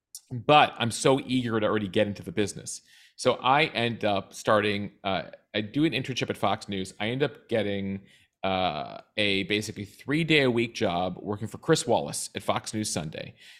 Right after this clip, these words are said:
So, uh, actually, it was, I think it was four days. Thursday, Friday, Saturday, Sunday. I was working for Chris Wallace at Fox News Sunday as his researcher on the Sunday show.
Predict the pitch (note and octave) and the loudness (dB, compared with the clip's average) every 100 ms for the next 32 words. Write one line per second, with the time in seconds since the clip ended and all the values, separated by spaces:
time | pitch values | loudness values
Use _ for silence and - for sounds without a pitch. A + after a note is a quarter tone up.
0 | - - G2+ F#2 F2 - _ _ _ _ | -6 2 2 2 -2 -10 _ _ _ _
1 | A2 G#2 G2+ F#2+ F2+ - - _ - C4+ | 4 6 6 2 -2 -10 -20 _ -4 0
2 | G#3+ C3 - D#3+ F#3 - C#3 A2+ - D#3 | 0 0 -4 -6 -4 -2 -2 -4 -2 2
3 | E3 E3+ F3 E3+ C3 C3 C3 B2 A#2 A#2 | 4 4 2 4 4 6 2 2 2 2
4 | - F#2+ F#2 F2 G2 - _ _ G#2+ A2 | 0 -2 -2 -6 -8 -12 _ _ 4 4
5 | G#2 A#2 B2+ C3 A#2 - G2+ C#3 - A2+ | 4 4 4 2 -2 -4 0 0 4 4
6 | A2+ G#2+ G#2+ A#2 A#2 A2 F#2+ G#2+ A2 F#2 | 4 0 -4 -4 -2 -2 0 -2 -2 -4
7 | A2+ B2 - F2 - - _ _ - G#2+ | -2 -2 -2 -6 -10 -14 _ _ -2 -2
8 | G#2 - F2+ D2 - - - | 0 -2 -2 -4 -8 -10 -14